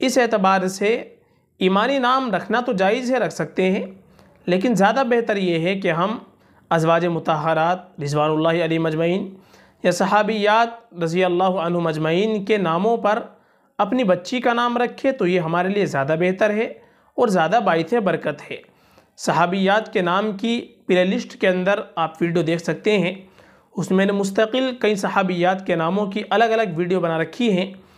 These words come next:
एक में चालीस सहाबियात के नाम हैं,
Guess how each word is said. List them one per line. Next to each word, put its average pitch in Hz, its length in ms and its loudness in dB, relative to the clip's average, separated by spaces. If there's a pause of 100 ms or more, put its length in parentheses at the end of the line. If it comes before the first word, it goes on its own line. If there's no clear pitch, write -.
(400)
एक 170 180 0
में 196 140 2
चालीस 196 420 0
सहाबियात 202 580 0
के 202 100 0
नाम 196 220 0
हैं, 190 320 -4